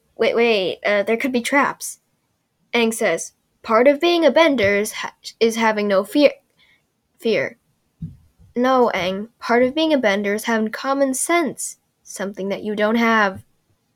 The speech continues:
Uh, moving on, um, uh, when they go explore the ship, there's this moment where Katara tells him that she thinks that he's been inside the iceberg for a hundred years, 'cause, you know, uh, the airbenders have been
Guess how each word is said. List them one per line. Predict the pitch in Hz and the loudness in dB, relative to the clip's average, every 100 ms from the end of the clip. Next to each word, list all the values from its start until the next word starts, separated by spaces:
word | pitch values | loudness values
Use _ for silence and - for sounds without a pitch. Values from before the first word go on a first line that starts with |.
| _ _ _ 302 294 | _ _ _ -8 4
Uh, | 320 | 4
moving | 320 285 254 214 | 6 4 2 2
on, | 208 208 208 214 - | 2 2 0 -4 -4
um, | 226 226 220 226 _ _ _ _ _ _ _ - | -2 -2 -4 -8 _ _ _ _ _ _ _ -4
uh, | 180 - | -4 -2
when | 240 247 | -2 2
they | 240 | 2
go | 233 | 2
explore | 226 226 202 180 | 0 -4 -6 -4
the | 180 | -4
ship, | 196 185 170 - | -6 -4 -6 -4
there's | 214 220 | -2 0
this | 233 233 | -2 -2
moment | 233 226 233 226 | 0 2 0 -2
where | 220 | -6
Katara | 220 - 226 214 | -6 -4 -2 -2
tells | 220 185 | -4 -8
him | 190 202 | -6 -8
that | - | -6
she | 226 | -6
thinks | 214 220 | -6 -4
that | 214 196 - _ | -4 -4 -8 _
he's | - 254 | -6 -2
been | 254 | 4
inside | 247 247 247 226 208 | 4 4 2 0 0
the | 233 190 | 0 -2
iceberg | 196 - 196 190 | -2 -4 -4 -4
for | - | -4
a | 214 | -4
hundred | 226 233 262 | -2 -2 -2
years, | 226 185 190 202 202 _ _ _ _ _ - | -4 -4 -4 -6 -10 _ _ _ _ _ -10
'cause, | 240 | -4
you | 226 | 0
know, | 214 202 202 202 _ _ _ _ _ _ _ - - - - - - | 0 2 0 -4 _ _ _ _ _ _ _ -20 -20 -20 -20 -20 -2
uh, | 220 214 | 2 2
the | 208 185 214 196 - | 0 -4 -2 0 0
airbenders | 240 233 220 214 | 2 2 0 -2
have | 226 226 | -4 -4
been | 208 196 | -4 -4